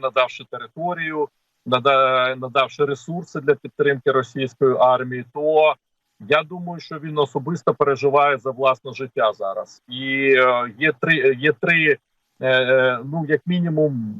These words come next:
ну, дв-, два суб'єкти, які його можуть фізично знищити. Це сама Росія,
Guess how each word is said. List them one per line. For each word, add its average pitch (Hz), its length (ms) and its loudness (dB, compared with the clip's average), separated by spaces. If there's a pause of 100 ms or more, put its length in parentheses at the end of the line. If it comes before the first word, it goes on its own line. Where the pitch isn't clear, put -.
ну, 147 80 0
дв-, 117 280 -4 (840)
два 185 260 -2
суб'єкти, 156 640 -8
які 147 260 -14
його 151 220 -8
можуть 147 340 -6
фізично 139 500 -2
знищити. 120 520 -4
Це 151 100 0
сама 151 320 0
Росія, 208 600 -2